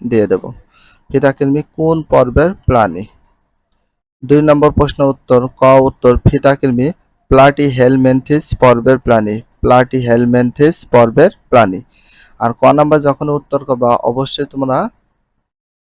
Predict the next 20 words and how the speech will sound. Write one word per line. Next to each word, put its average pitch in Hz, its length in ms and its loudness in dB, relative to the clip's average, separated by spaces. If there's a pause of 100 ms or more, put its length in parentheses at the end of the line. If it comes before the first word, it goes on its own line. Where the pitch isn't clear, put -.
(460)
এই 127 140 0
যে 123 180 -2 (1040)
স্পেলিংটা 131 580 -2
ভালো 120 280 -2
করে 135 140 -4
দেখে 107 240 -4
নিবা। 92 260 -8 (540)
খ - 80 -20
নাম্বার 139 380 2
দেখো, 127 340 -2 (480)
মানবদেহে 139 680 2 (180)
নটকর্ডের 131 760 2 (140)
অবস্থান 120 520 0
ব্যাখ্যা 110 300 -2
করো। 67 260 -10 (1500)
খ - 100 -20
নাম্বার 143 380 4
উত্তর, 131 320 -2 (580)
নটকর্ড 156 640 2
নরম, 131 500 4